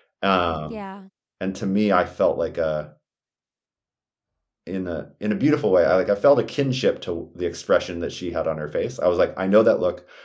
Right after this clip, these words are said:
Speaker 1: I kn-, I, like, I know where she is." It wasn't, I wasn't gonna make the Olympic team, but, like, it's a distressed, commit-, committed, focused, um,
Speaker 2: Mm.
Speaker 1: like, she was finding out where,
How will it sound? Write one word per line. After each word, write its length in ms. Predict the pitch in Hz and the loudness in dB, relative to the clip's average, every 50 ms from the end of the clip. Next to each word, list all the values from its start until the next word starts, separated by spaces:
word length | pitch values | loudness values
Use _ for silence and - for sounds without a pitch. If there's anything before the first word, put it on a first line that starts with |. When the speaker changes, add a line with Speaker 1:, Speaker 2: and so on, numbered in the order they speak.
| - - | -20 -14
Speaker 1:
I 60 | - 90 | -12 -10
kn-, 280 | 92 90 92 92 - - - | -8 -8 -8 -10 -10 -6 -4
I, 60 | 85 | 0
like, 180 | 87 90 85 87 | 0 2 2 2
I 60 | 92 | -2
know 180 | 92 92 95 95 | 0 0 2 4
where 140 | 92 92 90 | 4 2 2
she 180 | - 98 90 | 0 -2 -2
is." 180 | 87 87 82 73 | -2 -2 -2 -2
It 100 | 78 92 | 0 2
wasn't, 340 | 104 101 92 82 73 76 - - - | 2 2 2 2 -10 -14 -16 -12 -6
I 40 | 92 | -4
wasn't 200 | 92 90 87 80 | -2 -2 -2 -4
gonna 120 | 85 82 | -10 -8
make 180 | 82 80 - - | -10 -10 -12 -10
the 60 | 82 | -8
Olympic 220 | 98 104 101 92 - | -6 -6 -6 -6 -8
team, 200 | - 90 82 80 | -8 -10 -6 -4
but, 100 | 78 64 | -2 0
like, 300 | 78 - 120 87 - - - - - - - - - _ _ _ - | 0 0 0 -2 -6 -16 -20 -20 -20 -20 -20 -20 -20 _ _ _ -6
it's 200 | 101 101 98 104 | -6 -4 -4 -4
a 40 | 92 | -6
distressed, 840 | 80 87 95 92 - - - - 98 98 95 101 98 - - - - | -4 -4 -6 -6 -6 -8 -8 0 2 4 4 4 2 -2 -12 -16 -14
commit-, 580 | - 87 82 85 92 95 - - - - _ - | -12 -10 -8 -4 -2 -2 -2 -2 -6 -18 _ -12
committed, 580 | - 90 87 87 90 87 85 87 85 82 80 | -10 -10 -4 -2 -2 0 0 0 -2 -2 -4
focused, 800 | - - - 95 87 85 - 85 82 78 78 78 - - - _ _ - 82 | -8 -2 -2 -2 -2 0 -2 -2 -2 -2 -2 -8 -14 -18 -20 _ _ -6 -2
um, 500 | 92 92 90 85 82 78 80 78 80 76 | -2 0 0 0 -2 -4 -6 -8 -10 -14
Speaker 2:
Mm. 280 | 71 - - - - _ - | -16 -20 -20 -20 -20 _ -8
Speaker 1:
like, 180 | 87 85 82 | -6 -6 -6
she 340 | - - - - - 127 131 | -8 -12 -10 -4 0 0 0
was 220 | 139 135 123 127 - | 2 2 0 0 0
finding 560 | - 110 104 101 98 98 95 92 90 87 - _ _ _ _ _ _ _ _ _ _ _ _ _ _ _ _ _ - | 0 0 0 0 -2 -2 -4 -6 -8 -12 -18 _ _ _ _ _ _ _ _ _ _ _ _ _ _ _ _ _ -2
out 360 | 92 95 95 92 90 82 - - | 0 2 2 2 2 0 -2 -4
where, 760 | 87 90 90 87 87 85 82 82 80 80 82 80 80 - _ | -2 0 0 2 2 2 0 0 -2 -6 -10 -12 -16 -20 _